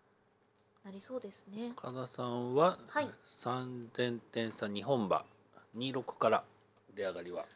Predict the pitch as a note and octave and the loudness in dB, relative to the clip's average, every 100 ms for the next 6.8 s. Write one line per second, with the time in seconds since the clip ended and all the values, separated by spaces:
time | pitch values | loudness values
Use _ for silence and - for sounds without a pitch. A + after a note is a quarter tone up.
0 | - G4 F#4+ F#4 C4 C4+ - G4 G#4+ G#4 | -6 -4 -2 -2 0 0 -2 2 2 2
1 | G4+ F#4 F4+ E4+ - D4 C#4+ C4 C4 A#3+ | -2 -4 -2 -6 -4 -4 0 0 0 0
2 | B3 B3+ - - - _ _ _ _ _ | -2 -4 -12 -18 -20 _ _ _ _ _
3 | _ _ _ - E4+ - - E4+ D#4 - | _ _ _ -10 -10 -10 -12 -8 -6 -6
4 | C4+ A3 F#3 G3 G3 G3+ G3+ - - _ | -6 -6 -10 -14 -12 -12 -12 -18 -20 _
5 | _ _ _ G3+ F3+ - D#3+ C#3 - C3 | _ _ _ -8 -8 -6 -6 -6 -4 -6
6 | - _ _ _ _ _ _ D#4+ | -6 _ _ _ _ _ _ -4